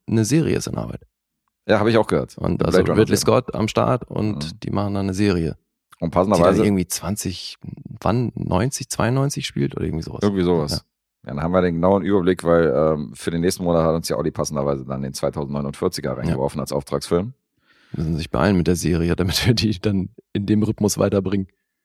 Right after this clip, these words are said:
Speaker 2: Ja, das wird nicht hinhauen, aber
Speaker 1: Nee,
Speaker 2: der folgt dann
Speaker 1: natürlich
Speaker 2: im
Speaker 1: nicht.
Speaker 2: Oktober.
Speaker 1: Ja.
Speaker 2: Und am Freitag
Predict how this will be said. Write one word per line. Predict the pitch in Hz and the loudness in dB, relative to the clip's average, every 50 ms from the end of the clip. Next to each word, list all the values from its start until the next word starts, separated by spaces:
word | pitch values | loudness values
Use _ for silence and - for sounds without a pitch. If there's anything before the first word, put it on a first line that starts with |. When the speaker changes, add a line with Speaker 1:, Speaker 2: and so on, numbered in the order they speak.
| _ | _
Speaker 2:
Ja, | - 76 78 | -8 -6 -4
das | 73 71 - - | -4 -4 -6 -6
wird | 78 65 | -8 -8
nicht | 73 71 | -6 -4
hinhauen, | 82 76 76 69 64 60 | -4 -2 -2 -4 -4 -6
aber | 55 - - | -4 -2 0
Speaker 1:
Nee, | 95 | 0
Speaker 2:
der | 90 73 | 0 0
folgt | 85 85 82 78 73 - | 0 2 0 2 2 2
dann | 80 | 0
Speaker 1:
natürlich | 80 80 | 2 2
Speaker 2:
im | 85 | 0
Speaker 1:
nicht. | 87 - - | 0 2 2
Speaker 2:
Oktober. | 101 87 78 71 58 - _ _ _ _ _ _ _ _ _ - | 2 2 2 0 -4 -8 _ _ _ _ _ _ _ _ _ -4
Speaker 1:
Ja. | - 82 67 - _ _ _ _ _ _ _ _ _ _ _ _ _ _ _ _ _ _ _ _ _ _ - | -2 -2 -2 -4 _ _ _ _ _ _ _ _ _ _ _ _ _ _ _ _ _ _ _ _ _ _ -2
Speaker 2:
Und | 87 87 80 | 0 2 4
am | 85 80 78 | 2 2 2
Freitag | - - 82 90 90 117 120 - - - | 2 2 2 4 4 2 2 0 -2 -12